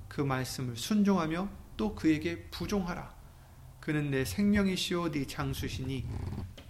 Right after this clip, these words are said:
여호와께서 네 열조 아브라함과 이삭과 야곱에게 주리라고 맹세하신 땅에 네가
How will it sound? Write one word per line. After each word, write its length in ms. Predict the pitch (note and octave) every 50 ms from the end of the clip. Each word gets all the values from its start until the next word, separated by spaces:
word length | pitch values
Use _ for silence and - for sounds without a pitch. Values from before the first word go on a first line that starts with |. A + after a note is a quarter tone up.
| - -
여호와께서 580 | C#3+ C3 B2+ B2 B2+ B2+ - C3 - - C3+ B2
네 180 | B2 C3 B2+ B2
열조 420 | B2+ B2+ B2 - - C#3 C3+ C3
아브라함과 580 | B2+ B2+ C3 C3 D#3+ F3 E3 E3 D#3+ D#3 D#3+ D#3+
이삭과 460 | B2+ D3 C#3 - D#3 D3+ - E3 D#3+
야곱에게 420 | D3+ D3 D3 D#3+ D#3+ E3 D#3 D#3+ D#3
주리라고 440 | - - D#3 D#3+ D#3 D3+ D3 D3
맹세하신 680 | C#3 C#3 C#3 D3+ D3+ C3 D3+ D3 C#3 C3 D3 C#3 B2+ -
땅에 300 | D3 C3+ C3 B2+ B2+ B2
네가 440 | A#2+ B2+ C3 B2+ C#3 C#3 D3+ D#3